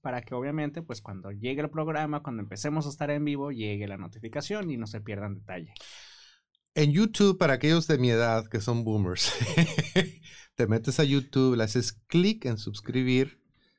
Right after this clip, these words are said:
Speaker 2: para que fácilmente puedas encontrar los videos y puedes prender la notificación,
Speaker 1: Campanita.
Speaker 2: la campanita, para que cuando estemos en vivo sa-, te salga un,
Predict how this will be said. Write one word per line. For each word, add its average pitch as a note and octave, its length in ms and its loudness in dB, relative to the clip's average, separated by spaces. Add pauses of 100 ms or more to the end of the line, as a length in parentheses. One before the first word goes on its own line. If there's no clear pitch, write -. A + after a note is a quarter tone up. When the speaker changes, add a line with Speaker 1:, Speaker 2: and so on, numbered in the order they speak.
(120)
Speaker 2:
para F#2 220 0
que F#2 180 -2 (200)
fácilmente A2+ 680 0
puedas G#2 300 -2
encontrar G2+ 400 -2
los A2 160 -2
videos A2 500 -4
y A#2+ 280 2
puedes B2 380 0
prender A#2 500 0
la D3+ 100 2
notificación, A2+ 800 -2
Speaker 1:
Campanita. G2 320 -10 (260)
Speaker 2:
la F#2+ 160 -4
campanita, A2 760 -2 (380)
para F#2+ 260 -2
que G2 140 -10
cuando F#2 220 -6
estemos G#2+ 420 -4
en A2+ 140 -4
vivo G#2+ 300 -2
sa-, G#2 220 -8
te - 100 -10
salga G2 240 -4
un, G2+ 480 0